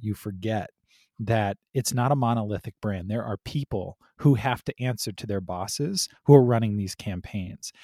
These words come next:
And so if you make a very stressful time for them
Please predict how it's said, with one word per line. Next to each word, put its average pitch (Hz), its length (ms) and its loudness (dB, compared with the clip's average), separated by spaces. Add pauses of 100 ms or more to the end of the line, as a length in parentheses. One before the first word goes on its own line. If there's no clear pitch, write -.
(140)
And 117 180 0
so 127 380 6 (320)
if 120 180 -2
you 151 160 6
make 123 600 -2
a 123 100 0
very 120 240 2
stressful 113 680 -4
time 113 380 -2
for 110 160 -6
them 87 300 -8